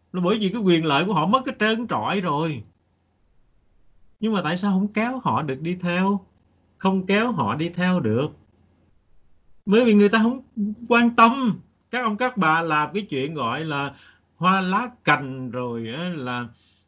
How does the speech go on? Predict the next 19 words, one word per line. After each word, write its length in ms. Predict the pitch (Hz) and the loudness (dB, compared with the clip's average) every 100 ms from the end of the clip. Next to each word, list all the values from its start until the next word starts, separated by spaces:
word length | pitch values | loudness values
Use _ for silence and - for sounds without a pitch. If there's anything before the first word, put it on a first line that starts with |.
| - 127 | -14 -8
à, 140 | 123 | -8
nói 220 | 120 170 208 | -4 -4 -4
chuyện 240 | 135 117 147 | -4 -4 -4
trên 240 | 175 175 160 | -4 -4 -4
trời, 420 | 135 117 113 107 95 | 0 2 2 0 0
dẫn 500 | 101 - 92 185 220 | -4 -4 -6 -6 -4
ra 300 | 165 160 156 | -2 -2 -2
câu 260 | - 165 156 | -2 -2 -2
của 120 | 135 143 | -4 -2
triết 140 | 220 240 - | -2 -4 -2
gia 300 | 156 147 139 | 0 0 -2
này, 380 | 127 123 104 92 - - | -2 -2 -2 -4 -14 -4
dẫn 300 | 113 98 190 | -2 0 0
ra 160 | 175 | 0
câu 340 | 151 156 156 147 | 0 -2 -2 -2
của 120 | 104 147 | -4 -2
giáo 300 | 196 214 226 | -2 0 -4
sư 340 | - 160 156 143 | -2 -2 -2 -2
nọ. 460 | 95 90 110 135 | -4 -4 -6 -8